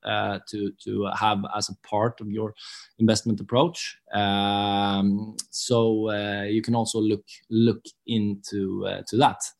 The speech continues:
And if you want to ask me something, I, I always have, uh, I always try to answer every email that I get. So, so the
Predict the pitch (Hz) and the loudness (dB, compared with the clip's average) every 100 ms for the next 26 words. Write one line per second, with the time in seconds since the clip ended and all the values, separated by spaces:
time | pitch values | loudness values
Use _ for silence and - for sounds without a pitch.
0 | - - - 131 139 131 143 135 117 127 | -20 -20 -8 4 4 6 2 2 2 2
1 | 123 - 123 117 120 107 110 110 107 107 | 0 0 0 0 0 0 -2 -2 -2 -2
2 | 95 104 104 107 104 101 - 104 101 98 | -4 -6 -4 -2 -2 -2 -2 0 0 0
3 | 98 95 95 95 95 98 101 110 107 104 | -4 -4 -4 -6 -6 -4 -2 0 2 2
4 | 101 - 110 98 98 104 98 - 113 104 | 0 -2 -2 -2 -2 -2 -2 -6 -4 -2
5 | 104 95 101 95 98 95 92 90 113 123 | -2 -2 -2 -4 -4 -6 -6 -2 -2 -2
6 | - 98 98 - 101 98 98 92 | -4 -2 -4 -4 -8 -4 -4 -6